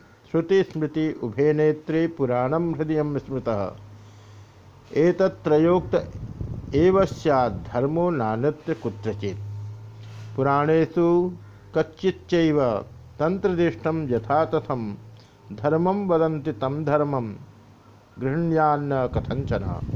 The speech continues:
वेदा विरोधी चेत तंत्रं तत्प्रमाणं न संशयः। प्रत्यक्ष श्रुतिरुद्धं यत् तत्प्रमाणं भवेन्न च।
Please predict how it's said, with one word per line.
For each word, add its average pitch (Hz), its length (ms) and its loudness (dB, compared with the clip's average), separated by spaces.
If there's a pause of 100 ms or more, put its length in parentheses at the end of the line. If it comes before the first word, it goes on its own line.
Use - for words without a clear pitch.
(480)
वेदा 147 500 4
विरोधी 151 560 4
चेत 135 420 0
तंत्रं 151 680 -2
तत्प्रमाणं 156 840 0
न 156 200 -2
संशयः। 131 680 0 (640)
प्रत्यक्ष 180 500 0
श्रुतिरुद्धं 147 1040 0
यत् 139 200 2 (540)
तत्प्रमाणं 117 840 0
भवेन्न 117 500 0
च। 101 340 -4